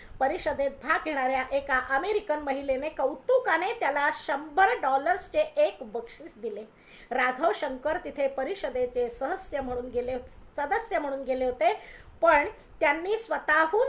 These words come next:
तिथे कार्यकर्त्यांची भूमिकाही पार पाडली, त्यामुळे सर्वांचेच ते लाडके झाले. जानेवारी दोन हजार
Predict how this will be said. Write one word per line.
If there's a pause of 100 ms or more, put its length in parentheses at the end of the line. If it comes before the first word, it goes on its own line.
तिथे
कार्यकर्त्यांची
भूमिकाही
पार
पाडली,
त्यामुळे
सर्वांचेच
ते
लाडके
झाले. (600)
जानेवारी
दोन
हजार